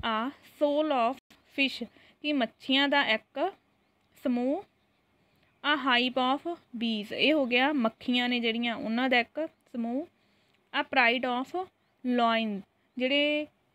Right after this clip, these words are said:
ਸੀ, ਇਹ ਮਤਲਬ ਨਾ, ਲੋਇਨ ਨੇ, ਸ਼ੇਰ ਨੇ, ਉਹਨਾਂ ਦਾ ਇੱਕ ਸਮੂਹ ਆ, ਉਹਨੂੰ ਕੀ ਕਹਿੰਦੇ ਆ? ਪ੍ਰਾਈਡ ਕਿਹਾ ਜਾਂਦਾ ਵਾ। ਆ herd of cattle, ਹੁਣ ਕੈਟਲ ਆ ਇਕੱਠਾ, ਉਹਨਾਂ ਦਾ ਇੱਕ ਗਰੁੱਪ ਆ, ਉਹਨੂੰ ਕੀ ਕਹਿੰਦੇ ਆ? ਹਰਡ ਕਹਿੰਦੇ ਆ। ਆ flight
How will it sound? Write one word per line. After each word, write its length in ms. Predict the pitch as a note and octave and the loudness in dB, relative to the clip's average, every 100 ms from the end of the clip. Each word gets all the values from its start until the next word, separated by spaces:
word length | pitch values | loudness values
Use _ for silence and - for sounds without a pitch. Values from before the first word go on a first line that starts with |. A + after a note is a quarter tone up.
| _ - | _ -6
ਸੀ, 280 | B3 B3 | -4 -2
ਇਹ 240 | G#3+ G#3+ A#3+ | -2 -4 -2
ਮਤਲਬ 420 | B3 B3 B3 B3+ | -4 0 2 2
ਨਾ, 300 | C4 D4 D4 - - | 2 2 0 -4 -8
ਲੋਇਨ 380 | B3 A3+ A3+ A#3+ | -2 0 0 -2
ਨੇ, 280 | A#3+ A#3 A3+ | -4 -4 -4
ਸ਼ੇਰ 380 | A#3+ A#3+ B3 A#3 | 0 2 4 4
ਨੇ, 240 | A#3+ A#3 | 4 2
ਉਹਨਾਂ 300 | A3 A#3 C4 | 0 0 2
ਦਾ 80 | C4 | 2
ਇੱਕ 280 | B3+ C4+ C#4+ - | 0 -2 -4 -2
ਸਮੂਹ 320 | A3 A#3+ C4 | -2 0 2
ਆ, 60 | |
ਉਹਨੂੰ 140 | A3+ C4 | 0 0
ਕੀ 160 | C4 | -2
ਕਹਿੰਦੇ 300 | B3 B3 C4 | -2 0 2
ਆ? 80 | C4+ | 0
ਪ੍ਰਾਈਡ 440 | D#4+ - A3 A3 G#3+ | -2 -2 -2 -2 -2
ਕਿਹਾ 220 | G#3+ A3 | 0 0
ਜਾਂਦਾ 320 | G#3+ G3+ F#3+ | -2 -4 -4
ਵਾ। 180 | F#3+ G#3 _ _ _ _ _ _ _ _ _ _ - - - | -4 -8 _ _ _ _ _ _ _ _ _ _ -20 -20 -4
ਆ 100 | C4 | -2
herd 380 | C4 A#3+ A#3+ A#3+ B3+ | 2 4 4 4 2
of 200 | B3+ C4+ | 2 -4
cattle, 640 | C4 _ - G#3 A3+ A3+ | -4 _ 0 0 2 -2
ਹੁਣ 160 | B3 B3 | -2 -4
ਕੈਟਲ 480 | - A3 G#3+ A3+ A3+ | 0 0 2 0 2
ਆ 120 | A3 | 0
ਇਕੱਠਾ, 320 | A3 A#3 A#3+ | -4 -10 -6
ਉਹਨਾਂ 160 | A3+ B3 | -4 -4
ਦਾ 60 | |
ਇੱਕ 140 | B3+ B3+ | -6 -6
ਗਰੁੱਪ 380 | A3+ G#3 - G#3+ | -4 -4 -4 -8
ਆ, 60 | |
ਉਹਨੂੰ 160 | G#3+ A#3+ | -6 -6
ਕੀ 120 | A#3+ | -2
ਕਹਿੰਦੇ 280 | A3+ A#3+ B3+ | -2 2 2
ਆ? 100 | D4 | 2
ਹਰਡ 340 | B3+ G#3 G3+ | 2 2 0
ਕਹਿੰਦੇ 380 | - G3+ G#3+ A3 | -2 -4 -2 0
ਆ। 140 | G#3+ A3+ _ _ _ _ _ - | -2 -4 _ _ _ _ _ -6
ਆ 60 | |
flight 500 | B3+ - A#3 G#3+ A#3 | -6 0 4 4 4